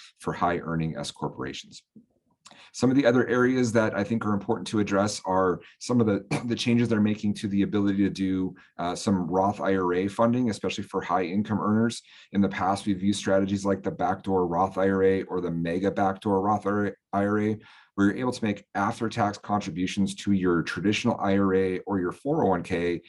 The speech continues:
and then convert those dollars to, to Roth I R As. Uh, the,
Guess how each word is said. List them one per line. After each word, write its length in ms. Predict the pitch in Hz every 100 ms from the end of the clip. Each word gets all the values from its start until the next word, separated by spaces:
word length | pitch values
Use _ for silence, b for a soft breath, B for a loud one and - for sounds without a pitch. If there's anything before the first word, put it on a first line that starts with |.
| B B -
and 100 | 107
then 140 | 104
convert 520 | - 107 101 117 117
those 300 | 101 95 85
dollars 400 | 90 87 90 90
to, 240 | - 85 78
to 180 | - 87
Roth 340 | 82 87 85
I 120 | 82 78
R 160 | 73
As. 240 | - - - B B B 80
Uh, 180 | 80
the, 220 | 78 82